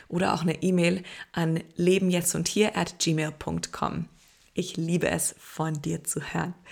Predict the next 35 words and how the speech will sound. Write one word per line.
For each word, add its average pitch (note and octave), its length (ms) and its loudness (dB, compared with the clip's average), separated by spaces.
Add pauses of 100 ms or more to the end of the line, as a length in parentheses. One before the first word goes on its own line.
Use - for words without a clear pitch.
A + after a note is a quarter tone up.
(340)
Hey, D#3 120 -2
gleich D#3+ 240 0
zu A3 100 0
Beginn, A3 480 0 (380)
am - 240 -2
Ende A3+ 260 4
dieser A#3 240 2
Folge, E3 380 2
bleib E3+ 260 0
unbedingt F3+ 560 2
bis - 180 0
zum - 140 0
Ende E3 340 0
dabei, F3+ 460 0 (680)
habe E3 280 2
ich E3+ 140 -2
was - 140 -4
ganz - 200 -4
Besonderes. - 720 -2 (560)
Vielleicht G#3 720 0 (140)
kriegst - 320 -4
du F#3+ 60 -2
einen F3 140 0
Rap F3+ 300 0
von F3 180 -2
jemand F3 500 0
richtig F3+ 340 -4
Besonderem, E3+ 580 0
jemand F3 300 -2
richtig - 300 -6
Coolem. F3 360 -2 (760)
Wer A#3 200 0
weiß, C4+ 260 0
was F3+ 140 -2
passiert. - 460 -4